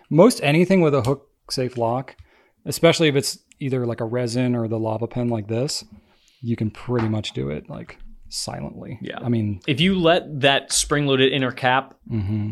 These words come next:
Speaker 2: snap and pop the pen,
Speaker 1: Yeah.
Speaker 2: you know, into place, then yeah, it makes a click. But if you do it yourself and you push,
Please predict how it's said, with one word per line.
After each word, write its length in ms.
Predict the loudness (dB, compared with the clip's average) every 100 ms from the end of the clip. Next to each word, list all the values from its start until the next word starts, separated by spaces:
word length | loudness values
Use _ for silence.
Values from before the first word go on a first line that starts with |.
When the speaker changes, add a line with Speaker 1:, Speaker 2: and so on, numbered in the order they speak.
| -6
Speaker 2:
snap 540 | -2 0 2 0 -2 -6
and 240 | -6 -6 0
pop 280 | 2 2
the 60 | -2
pen, 380 | -2 -2 -2 -6
Speaker 1:
Yeah. 140 | -8 -6
Speaker 2:
you 80 | -4
know, 100 | -2
into 240 | 0 0
place, 460 | 0 0 -2 -2 -6
then 260 | -2 0 0
yeah, 180 | 0
it 120 | 0 -2
makes 220 | -4 -6
a 40 |
click. 360 | -6 -6 -4 -4
But 100 | -4
if 140 | -2
you 120 | 0 0
do 160 | 0
it 80 | -2
yourself 480 | -4 0 0 0 -6
and 120 | -8
you 80 | -8
push, 480 | -2 0 0 -2